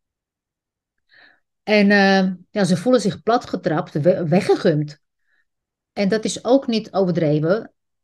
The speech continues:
Dat vertellen kinderen tegen mij, eh, nou ja, iedere week. Laatst nog een meisje van acht vertelde dat ze iedere dag op school moest huilen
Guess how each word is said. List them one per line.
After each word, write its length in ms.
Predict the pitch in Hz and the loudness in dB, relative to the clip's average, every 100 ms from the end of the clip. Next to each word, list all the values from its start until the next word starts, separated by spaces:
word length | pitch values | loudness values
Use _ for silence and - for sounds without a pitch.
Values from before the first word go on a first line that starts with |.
| _ - | _ -8
Dat 180 | 180 | -6
vertellen 300 | - 202 220 | -4 0 0
kinderen 320 | 214 208 196 185 | 0 0 0 2
tegen 320 | 185 170 180 | 0 0 -2
mij, 340 | 170 170 175 - | -2 -2 -4 -6
eh, 120 | 175 165 160 156 | -6 -4 -2 -4
nou 240 | 156 175 | -6 -8
ja, 80 | 151 | -8
iedere 280 | 180 151 160 | -2 0 0
week. 340 | 165 147 147 _ _ _ _ - | 0 -2 -6 _ _ _ _ -4
Laatst 380 | 165 185 247 - | 2 2 2 -2
nog 200 | 180 175 | -4 -2
een 100 | 180 | 0
meisje 280 | 175 175 | 0 -2
van 160 | 175 190 | -8 -8
acht 220 | 208 208 | -8 -8
vertelde 360 | - 180 208 208 | -6 0 0 2
dat 200 | 202 196 | 0 -2
ze 200 | 202 - | -8 -6
iedere 440 | 247 262 254 214 | 0 2 4 2
dag 220 | 180 208 - | 0 -2 -4
op 140 | 185 | -8
school 280 | - 214 214 | -2 2 2
moest 200 | 190 147 | 2 -2
huilen 540 | 139 190 233 208 202 | -6 -4 -2 -2 -4